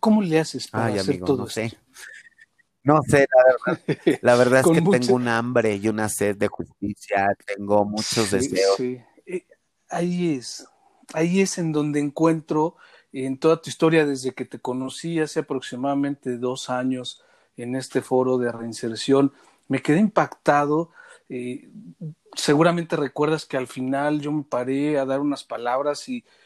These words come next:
Speaker 1: y a decir, "Estamos hasta la madre de esta invisibilización, no, no podemos seguir que, eh, permitiendo que, que la sociedad y la autoridad, eh, no vean esta parte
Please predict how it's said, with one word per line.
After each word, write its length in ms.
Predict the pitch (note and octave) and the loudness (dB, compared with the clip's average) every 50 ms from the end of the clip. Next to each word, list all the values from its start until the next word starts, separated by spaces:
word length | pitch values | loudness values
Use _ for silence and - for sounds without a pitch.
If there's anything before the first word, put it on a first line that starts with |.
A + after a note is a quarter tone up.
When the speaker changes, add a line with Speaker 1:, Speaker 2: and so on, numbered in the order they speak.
| _ _ _ | _ _ _
Speaker 1:
y 180 | - C3 C3 B2 | -8 -4 -4 -4
a 100 | B2 B2 | -4 -4
decir, 360 | B2 B2 - - D#3 D#3+ D3+ | -6 -6 -4 -2 -2 -2 -2
"Estamos 440 | C#3+ - - D#3 D3+ E3+ E3 - D#3+ | -4 -6 -4 -4 -4 -4 -4 -8 -10
hasta 320 | C#3 - - - C3 B2 | -10 -10 -8 -8 -8 -6
la 160 | B2+ B2 B2 | -6 -6 -4
madre 520 | B2+ C3+ C#3 D3 D3 D3 D3+ D#3+ D3+ D#3 C#3+ | -2 0 0 0 0 0 -2 -2 -2 -4 -4
de 120 | C3+ C#3 | -4 -6
esta 400 | C3 - - - D#3+ D3+ D3+ D3+ _ _ - - - _ _ - | -6 -6 -6 -4 -2 -2 -4 -4 _ _ -20 -20 -20 _ _ -12
invisibilización, 1400 | C3+ C3 C3 B2+ B2+ C3+ B2+ - - C3 B2+ C3+ C3 C3 B2 - - A2+ G#2 - - C#3 C#3 C#3+ D3+ D#3 D#3 D3+ _ - - - - - - - | -8 -6 -6 -6 -6 -8 -8 -6 -6 -6 -4 -4 -4 -4 -4 -6 -8 -8 -8 -4 2 4 4 6 6 4 2 0 _ -8 -10 -8 -8 -10 -6 -2
no, 200 | C3 E3 A3 F#3+ | 0 0 2 2
no 200 | D3+ E3 D#3+ - | 2 0 0 2
podemos 520 | F3+ F3 D#3 D3+ D#3 F3 G3 E3+ D#3+ - | 0 2 4 4 4 4 2 0 -2 -2
seguir 420 | - C3 C3 B2+ C3 C#3 C#3 C3+ - | -2 -2 -2 0 0 -2 -2 -2 -4
que, 340 | - D3 C#3 C3+ B2+ B2+ _ _ _ - - - _ - | -4 0 0 0 0 -2 _ _ _ -20 -20 -20 _ -14
eh, 340 | - E3+ E3 D#3+ D3+ C#3+ - - | -12 -12 -12 -14 -16 -12 -4 0
permitiendo 640 | D3 C#3+ C3+ C#3+ C3+ B2+ - D3 D3 D#3 D#3+ D#3+ - | 2 2 4 2 2 2 2 2 4 4 4 4 2
que, 340 | - - B2+ B2+ - - - | 0 -2 -2 -2 -4 -8 -10
que 420 | - - B2+ B2+ B2 A#2+ A#2+ B2 A#2+ | -4 -2 0 0 2 0 0 0 0
la 160 | B2 B2 A#2 | 0 0 0
sociedad 840 | - - B2+ A2+ - - B2 B2 B2 B2+ C3 C3+ D3 D#3+ F3 E3+ _ _ _ _ _ _ - | -2 -4 -4 -4 -4 -2 0 0 2 4 4 4 4 4 2 -2 _ _ _ _ _ _ -12
y 80 | B2+ | -8
la 120 | B2+ B2+ B2 | -6 -4 -4
autoridad, 760 | B2+ B2+ - - B2+ A#2+ B2 B2 B2+ C3 C3+ C#3+ D3+ - _ _ _ - _ _ - - - | -6 -6 -8 -8 -8 -8 -8 -6 -4 -2 -2 -2 -4 -6 _ _ _ -20 _ _ -20 -18 -14
eh, 200 | E3+ C#3+ C3+ C3 | -12 -10 -8 -6
no 300 | C3 C3+ C#3+ D3+ D#3+ E3+ | -4 -2 0 2 0 0
vean 460 | D#3 D#3 D#3 E3+ F#3+ F3 D3+ C3 B2+ | 2 2 2 2 2 0 -2 -6 -6
esta 380 | B2+ B2 - - - B2+ - _ | -8 -8 -10 -10 -10 -10 -8 _
parte 560 | - B2+ B2 B2 - - C#3+ C3+ C#3+ C#3 _ | -6 -4 -4 -6 -8 -8 -6 -6 -6 -8 _